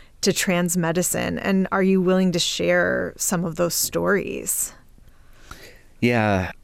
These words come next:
Speaker 2: I mean, it's a really, you know, it's a really troubling history. And the reason why I wanted to go to the Kinsey Institute archives and really dig around is that,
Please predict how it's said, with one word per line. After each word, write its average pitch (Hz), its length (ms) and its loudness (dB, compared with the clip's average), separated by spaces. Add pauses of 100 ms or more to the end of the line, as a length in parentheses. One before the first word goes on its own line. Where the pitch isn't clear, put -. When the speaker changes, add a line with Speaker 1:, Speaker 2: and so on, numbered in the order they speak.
Speaker 2:
I 120 80 -4
mean, 139 140 4
it's 127 180 0
a 139 80 0
really, 127 560 2
you 120 80 2
know, 95 160 4
it's - 140 -4
a 110 60 -2
really 117 200 2
troubling 82 440 -2
history. 80 640 -4 (280)
And 82 680 0 (1700)
the 107 180 4
reason 113 640 4
why 92 400 4
I 92 120 2
wanted 87 540 0
to 87 100 -2
go 85 180 0
to - 140 -8
the 80 80 -2
Kinsey 85 400 -4
Institute - 500 -6
archives 82 600 -4
and 87 260 -2
really 90 240 2
dig 85 220 -2
around 80 720 -2 (260)
is 90 220 0
that, 87 440 0